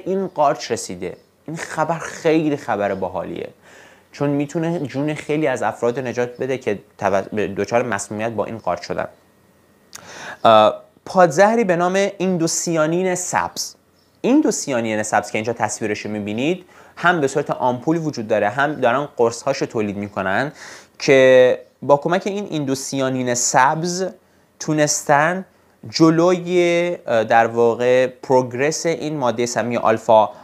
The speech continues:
آمانیتین رو بگیرن. حالا توی، اه، حیوانات جواب داده و حیواناتی مثل موش اینا که بهشون این داروی ایندوسیانین سبز رو دادن دیگه دچار مرگ و تخریب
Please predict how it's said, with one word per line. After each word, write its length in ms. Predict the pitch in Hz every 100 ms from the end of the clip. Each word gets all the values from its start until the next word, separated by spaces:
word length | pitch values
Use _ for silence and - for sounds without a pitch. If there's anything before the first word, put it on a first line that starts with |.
| -
آمانیتین 600 | 120 117 117 117 147 165
رو 300 | 170 165 165 - _ 101 98
بگیرن. 600 | 135 107 92 90 90 87 - - - -
حالا 240 | - 110 113
توی، 420 | - 127 113 101 - _ -
اه، 760 | 101 92 85 - _ _ 107 87
حیوانات 640 | - 113 107 107 107 98
جواب 500 | 110 104 117 131 -
داده 340 | 156 151 170 - _ _ _ _ 104 101
و 440 | 107 107 104 101 -
حیواناتی 500 | 107 104 104 107 104
مثل 220 | 104 104
موش 320 | 104 104 -
اینا 300 | 101 98 92 - - -
که 100 | 107
بهشون 440 | 113 - 117 113 -
این 220 | 135 139
داروی 420 | 123 107 107 101 92 - _ _
ایندوسیانین 760 | 120 117 110 - 113 107 107 101
سبز 360 | - 101 98
رو 60 | 98
دادن 340 | 98 101 117
دیگه 380 | 113 104 98 104
دچار 340 | 101 95 92 90
مرگ 460 | 92 95 113 117
و 60 | 101
تخریب 640 | 98 90 - 95 98 95